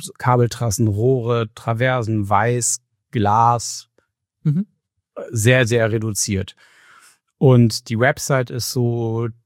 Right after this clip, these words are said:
Speaker 1: der Instagram-Auftritt ist so und auch unsere Decks sind so. Die Analogie,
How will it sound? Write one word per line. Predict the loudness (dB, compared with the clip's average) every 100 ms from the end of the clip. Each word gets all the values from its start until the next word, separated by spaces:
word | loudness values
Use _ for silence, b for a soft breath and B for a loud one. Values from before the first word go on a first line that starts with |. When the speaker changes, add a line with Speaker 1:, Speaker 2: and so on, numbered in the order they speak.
| _
Speaker 1:
der | -2 0
Instagram-Auftritt | 0 -2 -2 0 -2 -4 -6 -8
ist | -6 -6
so | -4
und | -4
auch | 0
unsere | 0 0
Decks | 0 -2 -4
sind | -6 -6
so. | -8 -12 -12 _ b b b b _ _ -8
Die | 0 4
Analogie, | 6 4 2 2 2 2 0 -2